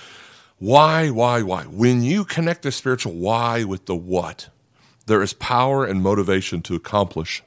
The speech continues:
the what. Let me give you some examples. If I said, "What does God want to be different about your life?" You may say, "You know, I really believe God wants me to get in better shape, to eat right, to lose some weight,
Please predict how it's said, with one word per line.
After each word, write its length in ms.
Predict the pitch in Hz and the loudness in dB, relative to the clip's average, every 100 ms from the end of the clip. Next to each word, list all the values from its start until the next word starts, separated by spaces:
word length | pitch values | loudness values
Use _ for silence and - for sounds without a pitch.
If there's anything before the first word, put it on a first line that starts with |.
| _ | _
the 80 | 85 | -4
what. 300 | 82 - - _ _ _ - - - - - - | -4 -6 -12 _ _ _ -20 -20 -20 -20 -20 -2
Let 80 | 120 | 0
me 60 | |
give 140 | 127 123 | 2 0
you 80 | |
some 200 | 110 107 | 0 -2
examples. 500 | 98 87 87 - - - _ - _ _ | -4 -4 -6 -8 -20 -20 _ -20 _ _
If 160 | 117 123 | 0 4
I 120 | 165 | 4
said, 340 | - 120 87 - - - | 4 2 0 -10 -20 -12
"What 200 | - 160 | 0 2
does 180 | 190 147 | 2 0
God 340 | 107 110 107 | 6 8 8
want 360 | 95 95 101 - | 6 4 4 2
to 80 | 98 | -6
be 120 | 98 | -6
different 380 | 76 98 92 90 | 0 0 0 0
about 220 | 82 - | 0 -2
your 100 | 87 | -4
life?" 320 | 82 - - | -4 -6 -6
You 80 | 110 | -2
may 160 | 117 107 | 0 0
say, 180 | 107 | -2
"You 140 | 92 120 | -2 2
know, 220 | 143 127 | 4 6
I 80 | 104 | 2
really 360 | 101 120 151 | 0 2 2
believe 320 | 123 101 107 87 | 0 2 0 0
God 280 | 98 104 | 0 0
wants 280 | 98 98 92 | 0 -2 -2
me 140 | 95 87 | -6 -6
to 80 | |
get 220 | 76 92 95 | -4 -4 -2
in 80 | |
better 200 | 87 82 | -4 -6
shape, 380 | - - 123 117 - | -6 -4 -2 -4 -8
to 140 | - | -10
eat 220 | 113 120 | -8 -6
right, 260 | 107 104 92 | -2 -4 -4
to 80 | 92 | -8
lose 240 | 85 101 | -4 -4
some 180 | - 92 | -4 -2
weight, 320 | 95 107 - | 0 0 -2